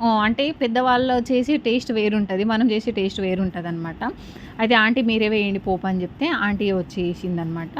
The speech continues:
So ఎంత బాగుంది పోపు వేసిన తర్వాత అయితే, అబ్బబ్బబ్బా, స్మెల్ కూడా అదిరిపోయింది. పచ్చి పులుసు అంటే అబ్బా, నాకైతే ఎంత ఇష్టమో. చా-, ఇంత మీలో ఎంతమందికి ఇష్టమో కామెంట్ చేయండి అబ్బా, నాకైతే ఫేవరెట్.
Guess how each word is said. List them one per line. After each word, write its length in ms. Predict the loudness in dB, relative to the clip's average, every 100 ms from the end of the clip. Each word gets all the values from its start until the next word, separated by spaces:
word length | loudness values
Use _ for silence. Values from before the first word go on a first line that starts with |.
| -10 -12 -20 -12 0
So 120 | 2
ఎంత 380 | 2 -2 0 4
బాగుంది 500 | 4 6 4 4 4
పోపు 340 | 4 2 4
వేసిన 240 | 2 2 2
తర్వాత 280 | 2 -2 -2
అయితే, 240 | -4 -6
అబ్బబ్బబ్బా, 540 | -8 -4 -6 -4 -6 -6
స్మెల్ 320 | -4 -2 -2
కూడా 180 | 0 -2
అదిరిపోయింది. 680 | 0 -2 -2 -2 -2 -4 -6 -10 -18 -14 -8
పచ్చి 260 | -8 -2 2
పులుసు 260 | 2 2
అంటే 240 | 0 0 -2
అబ్బా, 580 | -2 -2 0 0 -2
నాకైతే 400 | -2 -2 -4 -4
ఎంత 300 | -2 -2 0
ఇష్టమో. 520 | 0 0 0 2 2 0
చా-, 280 | 0 0
ఇంత 140 | 2 4
మీలో 260 | 4 4
ఎంతమందికి 480 | 2 2 2 0 0
ఇష్టమో 260 | -2 -2 -4
కామెంట్ 380 | -2 -2 -2 -2
చేయండి 180 | -2
అబ్బా, 140 | -4 -2
నాకైతే 320 | -4 -4 -6
ఫేవరెట్. 560 | -6 -4 -2 -2 -2